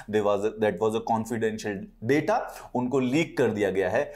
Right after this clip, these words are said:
इनको कहा जा रहा है Pandora Papers leak। Basically, बड़ी सारी सी लीगल और फाइनेंशियल फर्म्स जो कि टैक्स हेवंस यानी कि पनामा, ब्रिटिश वर्जिन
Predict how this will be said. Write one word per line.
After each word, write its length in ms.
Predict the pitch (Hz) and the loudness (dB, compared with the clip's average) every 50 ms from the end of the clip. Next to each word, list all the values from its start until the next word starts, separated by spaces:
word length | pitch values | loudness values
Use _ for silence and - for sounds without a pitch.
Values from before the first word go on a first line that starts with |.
| - - - - - | -16 -18 -18 -4 -2
इनको 300 | 139 147 160 165 170 170 | 0 0 0 0 -2 -2
कहा 300 | 160 - 120 107 113 110 | 0 0 0 2 2 2
जा 180 | 104 101 98 95 | 4 4 4 4
रहा 120 | 98 98 | 4 2
है 320 | 104 123 151 151 - - - 117 | 2 0 -2 -4 -6 -4 -2 0
Pandora 480 | 104 98 98 95 98 95 95 98 123 165 - - - | 0 0 0 0 0 2 2 2 0 -2 -4 -2 -2
Papers 680 | 98 90 90 - 101 120 - - - - _ - 185 160 | -2 -2 0 -2 -4 -2 -2 -6 -10 -14 _ -4 0 0
leak। 140 | 127 98 - - - - - _ _ _ - | 0 0 -4 -10 -16 -20 -20 _ _ _ 0
Basically, 380 | 123 131 127 131 139 143 156 151 | 0 0 0 0 -4 -4 -4 0
बड़ी 200 | 139 139 127 147 | 0 0 0 2
सारी 220 | 143 151 139 143 | 0 0 0 0
सी 120 | 139 - 143 | -2 -2 -2
लीगल 360 | 123 120 123 127 123 113 110 | 0 0 0 2 2 0 0
और 180 | - 107 123 120 | 2 0 0 0
फाइनेंशियल 520 | - - 113 110 113 110 107 - 113 107 | 0 -2 -4 -4 -4 -6 -4 -2 -4 -4
फर्म्स 440 | 107 - - 175 165 147 160 - - - - - - - - | -2 -2 0 0 0 0 -2 -6 -8 -10 -16 -18 -16 -6 -2
जो 100 | 120 127 | -2 0
कि 140 | 127 151 147 | 0 -2 -6
टैक्स 500 | 120 - - 147 156 156 - - - - | -4 0 0 0 2 0 -2 -6 -4 0
हेवंस 400 | 131 127 120 110 120 120 123 117 | 2 2 2 2 0 -2 -4 -6
यानी 180 | 113 107 110 113 | -4 -4 -4 -4
कि 100 | 113 113 | -4 -6
पनामा, 600 | 113 - 107 107 107 107 104 107 107 104 107 107 | -2 -2 0 0 2 0 0 0 0 0 0 0
ब्रिटिश 400 | 110 107 107 98 107 104 107 110 | 0 -2 -2 -2 -2 -6 -4 -2
वर्जिन 300 | 107 104 98 110 104 | -2 -2 -2 -4 -8